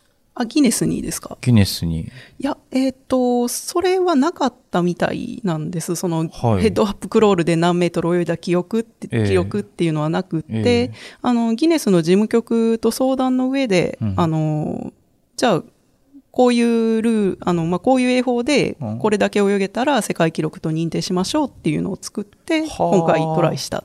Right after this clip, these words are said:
Speaker 1: ていうことだそうです。
Speaker 2: あ、じゃあ、あの、これは、えっと、井上さんの、その、大塚コーチとかが、は-、働きかけてくれたんですか？
Speaker 1: あ、そうです。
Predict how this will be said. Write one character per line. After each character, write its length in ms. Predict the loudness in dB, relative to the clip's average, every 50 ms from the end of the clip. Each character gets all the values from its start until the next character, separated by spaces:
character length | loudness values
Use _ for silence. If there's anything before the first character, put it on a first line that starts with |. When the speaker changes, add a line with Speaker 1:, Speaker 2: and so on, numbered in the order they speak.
| _ -14
Speaker 1:
て 80 | -14 -12
い 40 | -12
う 40 |
こ 160 | -12 -12 -14 -12
と 100 | -10 -10
だ 120 | -10 -10
そ 120 | -10 -12 -14 -12
う 0 |
で 80 | -12 -12
す。 220 | -12 -12 -10 -4
Speaker 2:
あ、 160 | -2 -2 -2 -2 -8 -20 _ _ -8 0
じ 100 | 2 4
ゃ 60 | 4
あ、 40 | 4
あ 20 |
の、 480 | 4 4 4 4 4 4 2 2 0 -2 -4 _ _ _ _ _ _ _ _ _
こ 140 | -6 -2 0
れ 80 | 2
は、 160 | 2 2 2 0 -2 -10 -14
え 180 | -8 -6 -6 -6
っ 40 | -6
と、 220 | _ -4 -4 -2
井 80 | 0 2
上 220 | 2 4 4 2
さ 180 | 4 4 2 4
ん 100 | 4 4
の、 140 | 2 0 0
そ 100 | 0 0
の、 240 | 0 0 0 -4 -8 _ _ _ _ _ _ _ _ _ -2
大 120 | -2 -2
塚 360 | -2 -2 -2 2 2 2 2 2 -2 -8 _ -4
コ 160 | 0 2 2
ー 40 | 2
チ 120 | 0 -2
と 80 | -4 0
か 160 | 2 2 4
が、 180 | 4 4 2 2
は-、 160 | 0 -4 -14 -14 _
働 360 | -14 -6 -2 0 0 0 0 -2
き 80 | -4
か 80 | -6 -2
け 120 | -2 0
て 60 | 2 2
く 40 | 2
れ 80 | 2
た 120 | 0 -2 -10
ん 20 |
で 60 | -12
す 60 | -14
か？ 400 | -18 _ _ _ _ _ _ _
Speaker 1:
あ、 80 | -6 -2
そ 120 | 2 2
う 80 | 2 2
で 60 | 0
す。 60 | -2